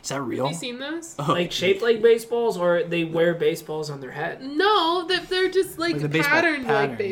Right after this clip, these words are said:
Speaker 2: baseballs. Yeah, those are cute.
Speaker 1: That's a little, I don't know how I feel about
Speaker 2: <laughs>
Speaker 1: that. Um,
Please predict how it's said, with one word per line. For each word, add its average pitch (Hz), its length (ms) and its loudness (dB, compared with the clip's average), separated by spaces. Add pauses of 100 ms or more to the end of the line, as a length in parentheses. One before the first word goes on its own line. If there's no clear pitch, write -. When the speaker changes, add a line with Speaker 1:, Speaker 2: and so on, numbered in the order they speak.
(140)
Speaker 2:
baseballs. 208 520 -8 (400)
Yeah, 226 200 2
those 247 240 -2
are 302 100 -4
cute. 226 420 -6
Speaker 1:
That's 185 200 0
a 196 40 -4
little, 165 440 0
I 156 100 2
don't 160 100 0
know - 80 2
how 123 60 -2
I - 20 -8
feel 143 240 -4
about - 120 -10
Speaker 2:
<laughs> - 200 -10
Speaker 1:
that. 320 540 8
Um, - 500 4